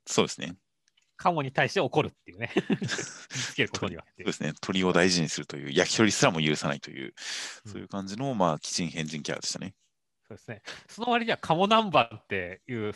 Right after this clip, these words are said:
Speaker 2: 技を使ってんだけど、大丈夫かっていう感じだけどっていう。
Speaker 1: それは人間を焼き殺す技だからいいんですよ。
Speaker 2: <laughs> そうか。か-、別にカモをこう、いたぶる技じゃないからいいのかっていうね。
Speaker 1: そうですね。そこはもう逆ですよ。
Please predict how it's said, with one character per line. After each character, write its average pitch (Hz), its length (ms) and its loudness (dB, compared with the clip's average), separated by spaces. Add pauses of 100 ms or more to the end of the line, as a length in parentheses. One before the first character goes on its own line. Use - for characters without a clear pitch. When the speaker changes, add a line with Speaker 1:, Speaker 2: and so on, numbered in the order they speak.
(180)
Speaker 2:
技 135 300 2
を 110 60 0
使 - 200 -4
っ - 80 -2
て 120 100 -10
ん - 20 -10
だ 101 160 -6
け - 120 -8
ど、 95 60 -6
大 156 180 4
丈 156 120 6
夫 - 20 -2
か - 120 -8
っ - 40 -20
て - 120 -10
い 92 40 -4
う - 20 -8
感 160 160 0
じ - 40 -2
だ - 80 -4
け - 40 -4
ど 95 60 -8
っ - 60 -14
て - 180 -8
い 117 40 -6
う。 - 20 -8
Speaker 1:
そ - 140 -2
れ 131 40 2
は 98 80 0
人 110 180 0
間 113 220 4
を 101 60 4
焼 95 160 4
き - 40 -4
殺 110 140 8
す - 140 2
技 76 180 2
だ 71 60 2
か - 100 -4
ら 71 60 0
い - 20 -2
い 73 40 -4
ん - 20 -6
で - 40 -10
す - 120 -8
よ。 - 60 -12 (420)
Speaker 2:
<laughs> - 540 2 (1120)
そ 185 120 2
う 135 40 4
か。 - 100 -10
か-、 202 180 4
別 170 160 -4
に 170 60 -4
カ - 160 6
モ 247 260 6
を 196 80 6 (200)
こ - 120 0
う、 123 40 2
い 127 40 -4
た 185 100 6
ぶ 190 100 4
る 139 60 4
技 117 120 4
じ 110 60 0
ゃ - 20 2
な 123 80 6
い 120 40 4
か 104 80 4
ら 113 40 6
い 143 60 6
い - 20 4
の 117 80 2
か - 100 -18
っ - 40 -20 (100)
て - 60 -20
い - 20 -20
う 90 40 -16
ね。 98 120 -16
Speaker 1:
そ - 220 2
う - 20 6
で 82 60 2
す - 100 -8
ね。 71 180 -4
そ - 160 -8
こ - 100 2
は 117 60 6
も 113 80 6
う 90 40 0
逆 - 240 4
で 92 60 8
す - 140 -2
よ。 73 80 -2